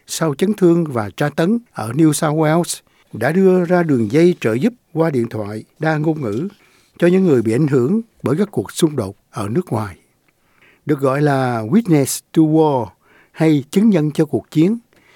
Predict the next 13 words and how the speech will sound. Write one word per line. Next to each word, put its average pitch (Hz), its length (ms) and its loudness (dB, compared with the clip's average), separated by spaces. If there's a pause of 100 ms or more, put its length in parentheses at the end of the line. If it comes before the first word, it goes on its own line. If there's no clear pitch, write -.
(260)
dịch 151 180 0
vụ 143 220 2
điện 143 160 2
thoại 123 240 -4
miễn 139 220 0
phí 233 280 2 (300)
hoạt 131 220 -4
động 131 200 -4 (240)
thứ 202 120 4
Hai 170 260 2
đến 180 140 2
thứ 185 80 0
Sáu 185 340 0